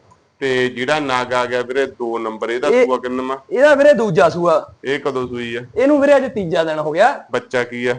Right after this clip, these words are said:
Speaker 2: ਆਪਾਂ ਸਾਫ਼ ਜਮਾ ਸਵੇਰੇ ਕਰਤੀ ਇਹ, ਬੱਚਾ
Speaker 1: ਠੀਕ,
Speaker 2: ਹੀ ਇਹਦੇ ਮਗਰ।
Speaker 1: ਠੀਕ ਆ।
Speaker 2: ਸੀਲ ਸਲੱਗ ਠੰਡੀ ਵੀਰੇ, ਇਹ ਵੀ ਐਂ ਹੀ ਆ।
Speaker 1: ਜਿਵੇਂ ਮਰਜ਼ੀ
Speaker 2: ਜਿਵੇਂ
Speaker 1: ਬੈਠਾ
Speaker 2: ਮਰਜ਼ੀ ਬਈ, ਇਹ ਚੋਣ ਚਾਣ ਅੰਤ ਤੋਂ ਚੰਗਾ ਵੀਰੇ।
Speaker 1: ਠੀਕ ਹੈ
Speaker 2: ਇਹ ਅੱਜ
Speaker 1: ਜੀ।
Speaker 2: ਜਮਾ ਸਾਫ਼ ਕਰਤੀ ਆਪਾਂ ਸਵੇਰੇ ਵੀਰੇ।
Speaker 1: ਕਿੰਨੀ ਬੌਲੀ ਆ ਜੀ?
Speaker 2: ਵੀਰੇ ਬੌਲੀ ਲਾ ਲਵੇ, ਹੁਣ ਕੋਈ ਦੁੱਧ ਲਾ ਲਵੇ,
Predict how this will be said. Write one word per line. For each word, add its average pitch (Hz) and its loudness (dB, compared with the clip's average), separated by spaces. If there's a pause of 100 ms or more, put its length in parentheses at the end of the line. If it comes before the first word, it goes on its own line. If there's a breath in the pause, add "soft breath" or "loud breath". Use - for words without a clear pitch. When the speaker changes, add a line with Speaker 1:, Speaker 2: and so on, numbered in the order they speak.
Speaker 2:
ਆਪਾਂ 202 6
ਸਾਫ਼ 202 6
ਜਮਾ 220 4
ਸਵੇਰੇ 208 4
ਕਰਤੀ 170 0
ਇਹ, 240 2
ਬੱਚਾ 190 2
Speaker 1:
ਠੀਕ, 202 2
Speaker 2:
ਹੀ 156 0
ਇਹਦੇ 151 0
ਮਗਰ। 156 -2
Speaker 1:
ਠੀਕ 123 -2
ਆ। 107 0 (240)
Speaker 2:
ਸੀਲ 220 -2
ਸਲੱਗ 220 6
ਠੰਡੀ 226 0
ਵੀਰੇ, 254 4
ਇਹ 180 0
ਵੀ 226 0
ਐਂ 190 0
ਹੀ 175 -4
ਆ। - -12 (260)
Speaker 1:
ਜਿਵੇਂ 131 0
ਮਰਜ਼ੀ 123 -2
Speaker 2:
ਜਿਵੇਂ 220 0
Speaker 1:
ਬੈਠਾ 226 -2
Speaker 2:
ਮਰਜ਼ੀ 202 0
ਬਈ, 185 -4
ਇਹ 220 0
ਚੋਣ 202 -4
ਚਾਣ 202 -4
ਅੰਤ 190 -2
ਤੋਂ 185 -4
ਚੰਗਾ 139 -10
ਵੀਰੇ। 120 -20 (120)
Speaker 1:
ਠੀਕ 139 -4
ਹੈ 160 -2
Speaker 2:
ਇਹ 226 2
ਅੱਜ 220 0
Speaker 1:
ਜੀ। 233 0
Speaker 2:
ਜਮਾ 240 2
ਸਾਫ਼ 214 4
ਕਰਤੀ 185 -2
ਆਪਾਂ 175 2
ਸਵੇਰੇ 180 0
ਵੀਰੇ। 220 4 (220)
Speaker 1:
ਕਿੰਨੀ 135 -2
ਬੌਲੀ 135 0
ਆ 131 2
ਜੀ? 117 -8 (100)
Speaker 2:
ਵੀਰੇ 262 4 (260)
ਬੌਲੀ 208 4
ਲਾ 240 8
ਲਵੇ, 233 6
ਹੁਣ 226 -2
ਕੋਈ 220 2
ਦੁੱਧ 190 4
ਲਾ 240 6
ਲਵੇ, 208 4